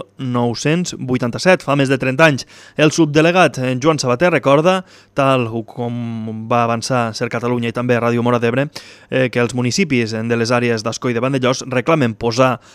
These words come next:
a prova el penta, el Pla d'Emergència Nuclear de Tarragona.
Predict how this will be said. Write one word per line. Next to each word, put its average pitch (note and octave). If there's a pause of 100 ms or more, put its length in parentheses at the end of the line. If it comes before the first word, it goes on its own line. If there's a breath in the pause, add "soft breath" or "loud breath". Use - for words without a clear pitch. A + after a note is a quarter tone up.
(140 soft breath)
a A2
prova D3+
el A#2
penta, A#2+
el A2
Pla C3
d'Emergència C3
Nuclear C3
de C3
Tarragona. A2+